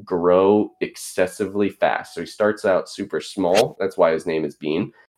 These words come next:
Um, but his brain is, like, giant, and, and then his body eventually catches up. He, he dies at, like, in his early twenties from just being extremely huge.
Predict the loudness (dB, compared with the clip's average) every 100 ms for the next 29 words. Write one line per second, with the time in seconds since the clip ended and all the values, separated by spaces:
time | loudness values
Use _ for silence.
0 | 0 2 2 2 0 0 -2 -2 -6 -2
1 | 0 2 2 0 -4 _ _ _ -2 0
2 | 2 0 0 0 2 4 4 0 -4 -2
3 | 0 2 2 2 2 0 -4 0 2 4
4 | 2 0 -4 -6 -8 -6 -6 -8 -6 -6
5 | -6 -12 -12 -8 -4 -4 -6 -8 -8 -8
6 | _ -12 -8 -6 -6 -6 -4 -4 -6 -8
7 | -8 -8 -14 -18 -20 -20 _ -16 -16 -18
8 | -20 -20 -20 -8 -8 -6 -10 -12 -14 -14
9 | -14 -18 -20